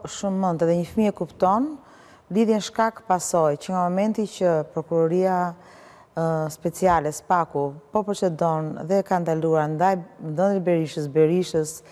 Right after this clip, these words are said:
por dhe çështjeve tjera që mund të afektojnë dhe personazhe të tjerë të politikës shqiptare, kemi këtë, ë, degradim të politikës, e cila kurse si nuk është për hallet e shqiptarëve, kurse si, ë, nuk ka,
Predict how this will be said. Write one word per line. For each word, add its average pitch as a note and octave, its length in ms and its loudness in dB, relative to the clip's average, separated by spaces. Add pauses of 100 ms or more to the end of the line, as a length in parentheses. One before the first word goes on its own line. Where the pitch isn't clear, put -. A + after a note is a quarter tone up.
(360)
por G#3+ 160 4
dhe G#3+ 80 2
çështjeve G3 400 0
tjera G3 320 4
që F3+ 180 -6
mund A3+ 220 -2
të G#3 80 2
afektojnë F#3 460 0
dhe G3+ 60 -2
personazhe F#3 760 0 (420)
të D#3+ 80 -8
tjerë G3+ 400 2
të D#3+ 160 0
politikës D#3 440 -4
shqiptare, F3+ 520 -2 (600)
kemi G#3+ 340 2
këtë, F3+ 220 2
ë, E3 540 4 (560)
degradim G3+ 800 2
të - 120 -10
politikës, F3 760 0 (100)
e D#3 80 0
cila G#3+ 380 2 (480)
kurse G3+ 240 0
si B3 160 2
nuk A3 160 2
është - 160 -4
për D#3+ 160 0
hallet D#3 300 2
e C#3+ 60 -6
shqiptarëve, F#3+ 600 -2
kurse F#3 320 -6
si, G#3 220 0 (720)
ë, F3 140 2 (260)
nuk G#3 320 0
ka, G#3 220 4